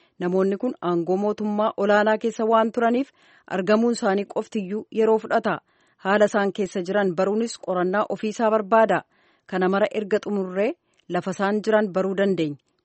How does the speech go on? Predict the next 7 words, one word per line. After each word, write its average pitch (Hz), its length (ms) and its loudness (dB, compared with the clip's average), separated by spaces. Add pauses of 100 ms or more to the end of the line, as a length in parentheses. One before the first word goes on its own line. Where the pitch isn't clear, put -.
Bulchitoota 175 500 -6
naannoo 185 360 2
waliin 165 300 0
illee 180 240 -2 (160)
dubbataa 160 460 -8
jirraa 165 360 -4
jedhaniiru. 226 460 0